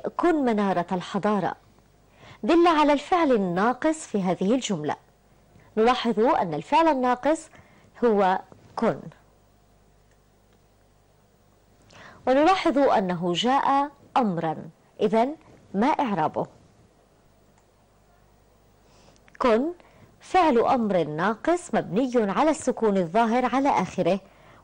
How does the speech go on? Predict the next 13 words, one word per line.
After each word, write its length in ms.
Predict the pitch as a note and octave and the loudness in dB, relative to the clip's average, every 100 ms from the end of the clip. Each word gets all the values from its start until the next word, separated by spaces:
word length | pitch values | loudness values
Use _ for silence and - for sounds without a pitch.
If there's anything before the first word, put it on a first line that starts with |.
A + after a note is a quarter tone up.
| - | -2
واسمه 540 | C4+ - B3+ G3+ C#4 - - _ E3+ | -2 0 0 2 0 -2 -20 _ -4
ضمير 460 | F#3+ B3+ C#4+ G3+ | 0 2 2 2
مستتر 680 | C#3+ E3 - B3+ - C#4 D#4 D#4+ - - | -2 -8 -6 -4 0 2 2 -2 -18 -8
تقديره 800 | G3+ - F3+ C#4+ D4+ G#3+ A3 - | -8 -6 0 2 2 2 2 2
أنت 360 | G3+ - F#3+ F#3+ _ _ - | 0 -2 -4 -4 _ _ -2
وجوباً. 460 | A#3+ - D#3+ - - _ _ _ _ _ _ _ - - - | -2 -2 -6 -8 -10 _ _ _ _ _ _ _ -20 -18 0
ولدينا 520 | A#3 C4 C4 D#4 F4 | 2 4 4 4 4
الكثير 560 | C4+ - A3 - D#4 D#4+ | 0 0 -4 0 2 2
من 160 | C#4 G3+ | 0 -2
الأمثلة. 520 | - E3+ - D#3+ - _ _ - - | -4 -8 -10 -8 -8 _ _ -12 -4
أيها 320 | A3 A3 G#3 | 0 0 2
الجندي 540 | G#3 E3+ G#3+ G3+ C4 B3+ | 0 0 -2 0 0 -2
السوري، 640 | - A3+ G3+ B3+ D4 | -2 -2 0 0 -2